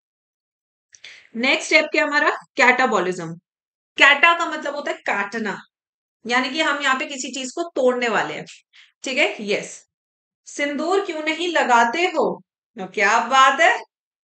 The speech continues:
है भाई राजेश, हैं? तू ensure करियो तेरी पत्नी दो किलो सिंदूर लगाए,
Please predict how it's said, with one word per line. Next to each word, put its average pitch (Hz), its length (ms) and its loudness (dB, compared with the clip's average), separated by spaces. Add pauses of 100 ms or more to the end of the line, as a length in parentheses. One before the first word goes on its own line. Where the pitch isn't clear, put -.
(140)
है 247 160 4
भाई 339 160 4
राजेश, 294 580 2 (760)
हैं? 285 260 2 (840)
तू 311 180 -2
ensure 330 440 2
करियो 349 280 0
तेरी 349 240 -2
पत्नी 359 300 -2
दो 330 220 -4
किलो 349 180 -2
सिंदूर 277 300 -4
लगाए, 185 320 0